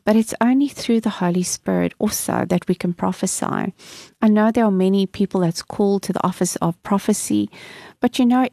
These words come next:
every single person that has the Holy Spirit in them can hear God. We can hear God's voice because we are,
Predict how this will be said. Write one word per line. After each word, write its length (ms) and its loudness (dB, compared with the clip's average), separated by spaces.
every 280 4
single 440 0
person 560 -2
that 180 0
has 180 2
the 120 0
Holy 260 2
Spirit 420 0
in 160 2
them 220 0
can 260 4
hear 560 0
God. 440 2
We 100 4
can 360 4
hear 200 2
God's 360 0
voice 320 -2
because 400 0
we 220 2
are, 300 2